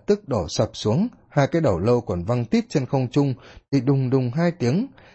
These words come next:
Tên nam tử kia nhảy lên vung gậy đập nát cả hai cái đầu. Vừa diệt xong hai lão giả thì đám lâu la của Kỳ Thần Điện, tuy cũng còn lại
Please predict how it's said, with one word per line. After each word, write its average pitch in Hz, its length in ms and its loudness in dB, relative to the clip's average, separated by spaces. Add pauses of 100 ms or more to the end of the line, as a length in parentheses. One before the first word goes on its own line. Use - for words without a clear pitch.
(140)
Tên 196 200 2
nam 190 160 0
tử 139 260 0
kia 170 160 2
nhảy 117 240 0
lên 120 280 0
vung 127 200 0
gậy 113 220 -2
đập 104 200 -2
nát 165 300 -2
cả 95 80 -2
hai 110 200 0
cái 160 140 0
đầu. 101 260 0 (1400)
Vừa 143 200 4
diệt 139 200 0
xong 185 220 -2
hai 180 160 0
lão 185 180 -2
giả 117 300 0
thì 113 120 -2
đám 113 200 0
lâu 156 180 2
la 135 240 0
của - 240 -8
Kỳ 104 160 0
Thần 95 260 0
Điện, 113 160 2 (640)
tuy 175 160 4
cũng 196 280 -8
còn 95 260 -2
lại 101 220 -2